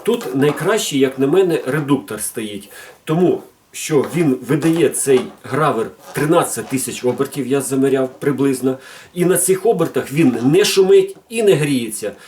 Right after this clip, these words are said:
Редуктор тут респект, він маленький. Е, і якщо ви будете різати ось таким диском перпендикулярно, без оцього захисту,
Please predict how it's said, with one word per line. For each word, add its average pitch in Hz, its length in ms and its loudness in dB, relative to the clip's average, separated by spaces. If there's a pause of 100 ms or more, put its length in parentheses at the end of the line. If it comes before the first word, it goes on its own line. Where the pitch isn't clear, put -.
(140)
Редуктор 160 580 0
тут - 300 -2 (200)
респект, - 520 2 (120)
він 135 280 2
маленький. 151 840 4 (560)
Е, 143 420 4 (100)
і 160 260 4 (160)
якщо 160 400 4
ви 156 300 6 (580)
будете 147 480 4
різати 143 560 4
ось 160 180 4
таким 147 460 2 (160)
диском 156 480 2 (1500)
перпендикулярно, 151 1120 4 (200)
без 160 560 2
оцього 139 420 4
захисту, 156 600 0